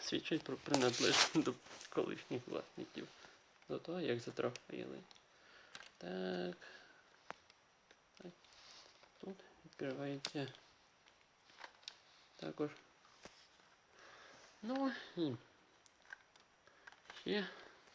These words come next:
для повноцінності. Зроблено ось тут. Саме, ну ось чому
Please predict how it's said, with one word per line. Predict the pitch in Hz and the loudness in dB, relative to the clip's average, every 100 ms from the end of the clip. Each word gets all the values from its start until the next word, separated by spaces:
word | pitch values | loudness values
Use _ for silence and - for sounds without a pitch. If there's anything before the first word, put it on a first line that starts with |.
| - - - - - | -20 -20 -20 -16 -2
для | 143 | 0
повноцінності. | 143 151 147 143 - 139 143 - - - - - - - - 156 | 2 2 0 0 -4 -4 -4 -6 -12 -18 -20 -20 -20 -20 -10 -4
Зроблено | 170 180 175 180 - | -2 0 0 2 2
ось | 156 - - | 0 -4 -10
тут. | - - - - - - - - - - - - - - - - - - | -8 -8 -10 -14 -10 -6 -6 -8 -16 -20 -20 -20 -20 -20 -20 -20 -20 -8
Саме, | 196 202 208 190 - - - - | -4 -2 -2 -4 -6 -18 -20 -8
ну | 165 147 139 | -4 -2 -2
ось | 143 - | -4 -6
чому | - 135 | -4 -2